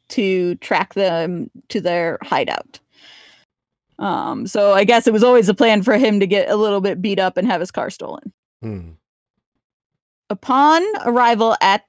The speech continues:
Speaker 1: the Korean gangster's hideout, Ludlow storms in and kills all four gangsters inside. And then he alters the crime scene so that it looks like he killed them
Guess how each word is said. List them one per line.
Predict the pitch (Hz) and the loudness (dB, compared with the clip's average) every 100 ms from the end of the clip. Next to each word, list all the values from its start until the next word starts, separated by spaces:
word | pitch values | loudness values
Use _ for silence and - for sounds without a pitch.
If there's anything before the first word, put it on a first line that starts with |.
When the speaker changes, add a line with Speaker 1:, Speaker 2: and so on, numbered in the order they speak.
| - | -6
Speaker 1:
the | |
Korean | 254 262 226 220 202 202 202 | -4 -2 0 0 0 -2 -2
gangster's | 190 190 - 202 214 | -2 -4 -4 -8 -4
hideout, | 185 156 117 104 - _ _ _ _ _ _ _ _ - | -4 -2 -4 -6 -8 _ _ _ _ _ _ _ _ -12
Ludlow | 196 214 208 262 | -4 -2 2 2
storms | 302 - 247 247 233 | 0 0 2 2 4
in | 196 185 208 - | 2 2 -2 -4
and | 190 196 190 185 175 | -4 -2 -2 -4 -6
kills | - 233 247 269 254 - _ _ _ _ _ _ _ _ - | -4 0 2 0 -4 -12 _ _ _ _ _ _ _ _ 0
all | 262 | 0
four | 302 359 302 | 2 2 4
gangsters | 285 277 - 285 277 | 4 2 2 0 2
inside. | 269 285 208 175 214 247 _ _ _ _ _ _ _ _ _ _ _ _ _ - | 2 2 2 0 -2 -6 _ _ _ _ _ _ _ _ _ _ _ _ _ -6
And | 214 220 | -2 0
then | 214 214 190 - | 0 0 -2 -6
he | - 220 | -8 -4
alters | - 262 392 302 | 0 0 0 -2
the | 302 | -2
crime | - 277 233 240 | 0 2 2 2
scene | - 233 226 | 2 0 2
so | 285 262 | 0 2
that | 226 208 | 2 2
it | 190 | 2
looks | 226 - | 0 -2
like | 233 214 | -4 -2
he | 262 190 | -4 -2
killed | 262 226 190 | -2 -2 0
them | 208 202 196 196 | 0 0 -2 -6